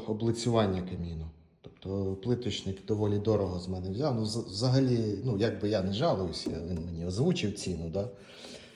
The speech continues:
От я погодився. Е, тут такий, е, така плитка йде доволі тонка, там, по-моєму, чи шість міліметрів, чи вісім.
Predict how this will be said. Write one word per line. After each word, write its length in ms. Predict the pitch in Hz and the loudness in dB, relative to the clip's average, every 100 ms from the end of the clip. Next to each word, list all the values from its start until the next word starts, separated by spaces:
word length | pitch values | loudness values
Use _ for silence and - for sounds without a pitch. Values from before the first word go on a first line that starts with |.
| - _ | -20 _
От 140 | - - | -14 -8
я 80 | 90 | -6
погодився. 680 | 92 107 143 95 - 87 85 - - - - - - - | -2 2 4 2 -2 -8 -10 -14 -20 -20 -20 -20 -20 -14
Е, 400 | 90 82 85 80 - | -8 -6 -6 -6 -8
тут 260 | 117 113 - | -8 -6 -6
такий, 560 | 98 - 98 92 - - - - | -8 -6 -4 -4 -6 -12 -16 -10
е, 40 | 95 92 | -8 -8
така 240 | - - 101 | -6 -4 -2
плитка 440 | - 113 - 92 | 2 0 0 -2
йде 340 | 92 92 90 82 - - 95 | -2 0 -2 -2 -10 -16 -4
доволі 380 | 101 104 104 | 2 4 4
тонка, 460 | 101 139 120 110 95 | 4 4 4 4 0
там, 300 | 90 87 80 - - - - | -4 -6 -8 -12 -20 -20 -12
по-моєму, 480 | 92 92 90 87 80 73 - - - | -6 -4 -2 -2 -6 -10 -18 -20 -12
чи 380 | - 92 87 | -6 -4 -4
шість 360 | 82 - - - | -2 -2 -2 0
міліметрів, 560 | 98 98 90 - 92 82 | 2 4 2 0 -4 -6
чи 180 | - | -6
вісім. 500 | 95 139 - 87 85 | -2 0 -2 -4 -6